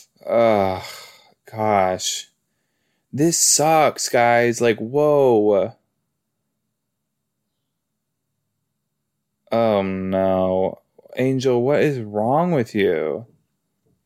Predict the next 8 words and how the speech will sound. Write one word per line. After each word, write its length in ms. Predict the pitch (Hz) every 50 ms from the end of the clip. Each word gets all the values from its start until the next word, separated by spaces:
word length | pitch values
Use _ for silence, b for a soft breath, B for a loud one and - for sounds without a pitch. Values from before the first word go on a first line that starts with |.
| _ _ _ _ _ _ _ _ _ _ _ _ _ _ _ _ _ _ _ _ _ _ _ _ _ - _ _
This 200 | 151 170 180 -
man 180 | 247 247 254 254
is 200 | 254 226 - - _
evil. 460 | 117 120 143 180 190 - 113 85 -
Like, 220 | 110 135 131 123 -
true, 540 | - - - 135 131 135 143 143 147 151
true 400 | - - - 123 117 113 113 110 -
evil. 520 | - 104 101 95 - - - - - _